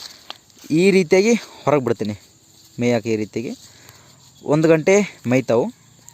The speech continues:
ಒಂದು ಗಂಟೆ ಮೇಯ್ದು ಆದಮೇಲೆ ಇವನ್ನ ದಡ್ಡಿ ಒಳಗೆ ಹಾಕ್ತೀನಿ. ದಡ್ಡಿ ಒಳಗೆ ಹಾಕಿ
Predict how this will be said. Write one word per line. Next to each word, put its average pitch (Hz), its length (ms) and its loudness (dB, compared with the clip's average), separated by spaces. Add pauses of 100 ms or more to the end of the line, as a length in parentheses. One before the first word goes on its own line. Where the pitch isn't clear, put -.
(520)
ಒಂದು 160 200 0
ಗಂಟೆ 170 240 2
ಮೇಯ್ದು 175 380 2
ಆದಮೇಲೆ 170 400 2
ಇವನ್ನ 170 240 2
ದಡ್ಡಿ 139 260 0
ಒಳಗೆ 147 140 6
ಹಾಕ್ತೀನಿ. 127 340 -4
ದಡ್ಡಿ 120 180 2
ಒಳಗೆ 143 160 6
ಹಾಕಿ 143 400 0